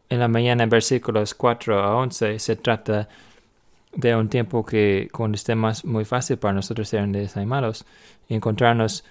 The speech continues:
faltando la esperanza. Ese es tiempos en nuestras vidas en que nos enfrenta con la, la mano de disciplina, la mano disciplinadora de Dios. Y eso vamos a ver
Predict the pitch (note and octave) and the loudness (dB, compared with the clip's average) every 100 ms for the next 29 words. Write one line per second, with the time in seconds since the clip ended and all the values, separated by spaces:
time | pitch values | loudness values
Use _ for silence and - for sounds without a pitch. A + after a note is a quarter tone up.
0 | _ - A2 G#2 C3 F3 D#3+ G#2 G2 - | _ -2 -2 0 2 4 4 4 2 -2
1 | G#2 G#2 G#2+ G#2 A2+ C3+ - G#2 G#2+ B2 | -2 0 -2 2 4 4 4 4 2 0
2 | - _ _ - B2 B2 C3 A#2+ A2+ G#2+ | -8 _ _ -2 0 2 0 2 0 2
3 | D#3 D3+ A#2 A#2 A2 G#2+ A2 G2+ G2 - | 2 6 6 4 0 -2 2 2 2 -2
4 | _ _ _ _ _ _ - A2 - B2+ | _ _ _ _ _ _ -4 -2 -2 -4
5 | A2+ - B2 A#2 A2 - A2 G#2+ G#2 - | -2 0 0 0 -4 -2 0 0 -2 -6
6 | - - _ B2 A2 G#2 - - B2 A#2 | -20 -20 _ 2 4 4 0 -4 2 6
7 | C3 B2 A#2 A2+ - C3+ A2+ A2 G#2+ - | 8 8 6 4 2 4 4 0 -2 -10
8 | _ _ - G#2+ G#2+ A2+ A#2 A2+ G#2+ A2+ | _ _ -4 0 2 2 4 2 0 -2
9 | A2 G#2+ A#2+ A#2+ A2 G#2 G#2 A2 G2 - | 0 4 6 8 6 6 4 2 0 -6
10 | - _ _ _ - A2 G#2+ A2 A#2+ G#2+ | -10 _ _ _ -10 -4 -2 0 2 2
11 | G#2+ G#2+ A2+ G#2 A2 G#2+ G#2 | 2 0 0 2 4 4 0